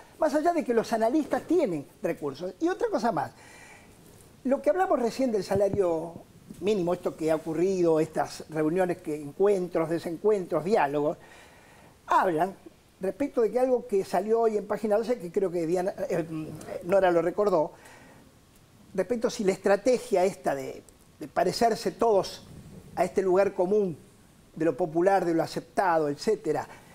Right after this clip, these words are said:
no va a confundir a las personas respecto de quién es el que lidera eso. Las personas no son inocentes. No son inocentes. Hay una, hay una palabra en el ser humano,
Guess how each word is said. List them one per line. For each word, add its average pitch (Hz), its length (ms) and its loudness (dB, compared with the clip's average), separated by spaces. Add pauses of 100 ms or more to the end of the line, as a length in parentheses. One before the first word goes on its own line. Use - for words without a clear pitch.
(360)
no 220 160 2
va 214 80 4
a - 60 -14
confundir 202 640 0
a 175 40 2
las 160 140 -2
personas 202 680 -2 (360)
respecto 185 360 -2
de 180 140 0
quién 226 180 0
es 214 160 0
el 160 140 -4
que 170 140 -4
lidera 165 480 2
eso. 151 320 -4 (760)
Las - 100 0
personas 392 360 0
no 180 100 -4
son 220 380 0
inocentes. 131 760 -6 (1200)
No - 80 0
son - 220 -2
inocentes. 247 360 2
Hay 339 140 2
una, 269 280 0
hay 302 120 2
una 302 140 0
palabra 185 360 4
en 175 120 -2
el 180 40 -4
ser 240 180 0
humano, 175 420 0